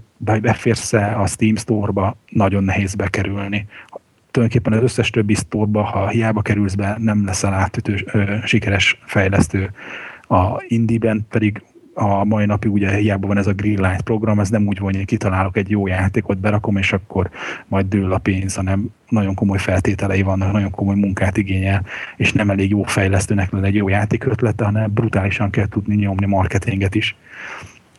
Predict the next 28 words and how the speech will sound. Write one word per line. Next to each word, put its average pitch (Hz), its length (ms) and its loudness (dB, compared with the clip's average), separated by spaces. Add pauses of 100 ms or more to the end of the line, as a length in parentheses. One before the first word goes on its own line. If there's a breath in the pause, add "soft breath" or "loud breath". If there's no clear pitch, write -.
És 101 260 2
hogy, 110 260 4 (320 loud breath)
hogy 107 360 -2 (380)
viszont 113 400 0
ahogy 120 320 0
most 107 260 0
a 107 40 2
Sony, 101 480 -2 (100)
eh, 101 420 0
áll 107 140 2
a 95 80 2
történethez, 117 680 0
és 104 140 2
amilyen 110 320 2
jelek 101 240 2
vannak 98 320 0
Microsoft - 600 -2
fronton 120 400 0
is, 120 160 0 (440 loud breath)
sokkal - 360 0
inkább 104 280 2
fog - 200 0
ta-, 107 360 0
hasonlítani 101 800 0 (120)
a, 98 280 0 (280)
ez 95 220 2
a, 101 220 2 (200)
izé, 101 380 0